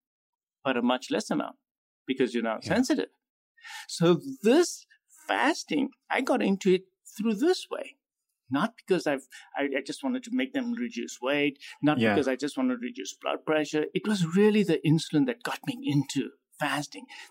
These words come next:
Speaker 1: Then, of course, I discovered as time went on that, my God, the blood pressures were coming down, and I realized that insulin is a vasoconstrictor. It reduces nitric oxide in your blood vessels, so therefore your blood vessels can't dilate.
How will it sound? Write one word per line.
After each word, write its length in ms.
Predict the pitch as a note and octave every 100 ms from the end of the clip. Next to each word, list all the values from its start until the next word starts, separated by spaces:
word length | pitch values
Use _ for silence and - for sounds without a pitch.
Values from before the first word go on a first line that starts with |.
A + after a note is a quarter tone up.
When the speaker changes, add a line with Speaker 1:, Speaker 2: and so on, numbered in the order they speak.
| -
Speaker 1:
Then, 220 | G3 D4
of 160 | G#3+ -
course, 180 | C4+ C4
I 60 |
discovered 480 | C#3+ - C4+ D#4 A#3+ - - _ -
as 140 | -
time 220 | - C#3
went 200 | G#3 G#3
on 300 | D#4+ A4 D4+ - - _ -
that, 140 | - _ _
my 220 | - C#3 C3+
God, 220 | C#3+ C3+
the 80 | -
blood 200 | C3+ C#3+
pressures 320 | - D3 D3 D3
were 80 |
coming 360 | C3+ D#3+ C#3+ C#3
down, 360 | C#3 C#3 C#3 A#2
and 140 | G#2+
I 80 | G#2+
realized 460 | B2 B2+ C3+ C#3+
that 140 | C3+ -
insulin 560 | C#3+ D3 - C#3 C3
is 140 | B2+ B2
a 100 | G#2+
vasoconstrictor. 1120 | C#3 C#3 C3+ - - - - F#3 F#3+ E3 D3+
It 100 | C3+
reduces 520 | C3 C#3+ D3+ - C3+ - - -
nitric 440 | C3+ C#3+ - - -
oxide 520 | F3 E3+ - E3+ C#3 A#2
in 140 | C3
your 100 | B2
blood 320 | - D#3 D#3+
vessels, 480 | C#3 C#3 - A#2+ - - - -
so 140 | C#3+
therefore 240 | C#3+ D3
your 100 | C3+
blood 200 | D3+ F3 F#3
vessels 320 | E3 D3+ -
can't 260 | - D#3+
dilate. 520 | D#3+ E3 E3+ A3+ A3+